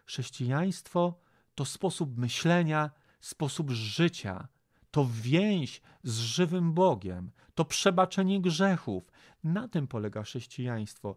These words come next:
a nie na obrzędach, nie na ubraniach, nie na szatach, nie na dietach, nie na postach, nie na, y, ś-, obchodzeniu jakichś tam procesji i tam, i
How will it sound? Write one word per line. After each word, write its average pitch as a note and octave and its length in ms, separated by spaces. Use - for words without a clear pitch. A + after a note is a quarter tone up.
a F3+ 60
nie G3 180
na E3 120
obrzędach, A#2 800
nie A3 140
na E3+ 120
ubraniach, A#2+ 760
nie A#3+ 160
na E3+ 140
szatach, C#3+ 720
nie A#3+ 160
na G3 160
dietach, C3+ 760
nie A3 160
na G#3+ 140
postach, D#3+ 840
nie A#3+ 260
na, F#3+ 460
y, - 20
ś-, E3+ 360
obchodzeniu F#3 840
jakichś D#3+ 400
tam E3+ 240
procesji F#3+ 760
i E3+ 60
tam, E3+ 380
i F3+ 340